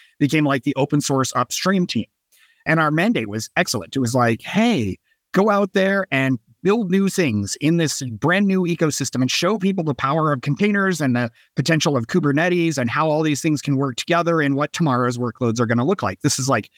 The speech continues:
two thousand sixteen, two thousand seventeen when we got started doing this.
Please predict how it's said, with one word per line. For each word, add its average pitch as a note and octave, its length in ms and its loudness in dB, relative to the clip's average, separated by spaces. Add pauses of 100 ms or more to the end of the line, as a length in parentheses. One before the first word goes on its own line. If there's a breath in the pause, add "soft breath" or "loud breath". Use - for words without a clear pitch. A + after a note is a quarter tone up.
(260 soft breath)
two E3 140 2
thousand C3 380 2
sixteen, C3 640 0
two C3+ 140 0
thousand A#2+ 340 0
seventeen A#2+ 640 0
when G2 100 0
we G#2 80 0
got G2 180 -2
started G2+ 400 0
doing F#2+ 260 0
this. F2 200 -8